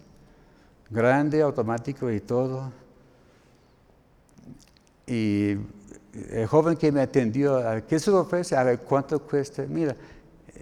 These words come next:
s-, son tantos por, por tantos pagos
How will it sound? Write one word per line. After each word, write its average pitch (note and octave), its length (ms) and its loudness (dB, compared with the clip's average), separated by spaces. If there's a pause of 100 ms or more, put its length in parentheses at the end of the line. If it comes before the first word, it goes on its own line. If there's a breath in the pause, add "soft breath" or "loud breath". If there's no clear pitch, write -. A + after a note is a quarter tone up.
(280)
s-, - 220 -12 (100)
son C#3 320 4
tantos E3 420 4
por, A#2 280 0
por G#2+ 260 -2 (300)
tantos C#3+ 360 0
pagos D#3 600 0